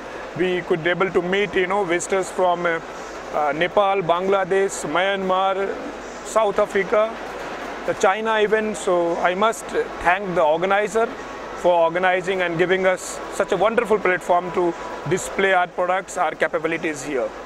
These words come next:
For further information, uh, we have a very good website. Uh, you, it's all displayed on our panels also, which is w w w avitechnutrition dot com, and, uh, and you can always write to us. Uh, it is a Delhi-based or Gurgaon-based, uh,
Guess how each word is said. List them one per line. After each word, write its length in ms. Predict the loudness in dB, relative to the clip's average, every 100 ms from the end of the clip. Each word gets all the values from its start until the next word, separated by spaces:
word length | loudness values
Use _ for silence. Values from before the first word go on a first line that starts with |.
| -14 -14 -12
For 180 | 0 2
further 300 | 4 2 2
information, 840 | 2 2 2 2 0 2 0 0
uh, 240 | 0 0 -2
we 180 | 0 2
have 280 | 2 2 2
a 240 | 2 2
very 180 | 2 2
good 220 | 2 0
website. 500 | 2 0 2 2 0
Uh, 220 | -2 0 0 0
you, 140 | 0
it's 320 | 0 -2 0
all 160 | 0 0
displayed 400 | -4 -2 0 2
on 160 | 2
our 140 | 2 0
panels 400 | 0 -2 -2 -2
also, 340 | -2 0 0 0 -8 -14 -4
which 160 | -2 0
is 120 | 0
w 280 | 2 2 2
w 320 | 2 2 2
w 220 | 2 2
avitechnutrition 640 | 0 0 -2 -2 -2 0
dot 200 | 2 0
com, 320 | 0 -2 -2 -8
and, 380 | -4 -2 -2 -2
uh, 100 | -2 -2 -10 -12 -10 -10 -2
and 180 | 0 0
you 80 | 0
can 140 | 0
always 440 | 2 0 0 0 0
write 280 | 0 0 0
to 120 | 2
us. 360 | 2 0 -6
Uh, 200 | -4 -4 -4 -12 -14 -12 -4
it 100 | 0
is 120 | 2
a 80 | 2
Delhi-based 500 | 2 2 2 0 0
or 140 | -2
Gurgaon-based, 720 | 0 2 2 2 0 -2 -2
uh, 120 | -2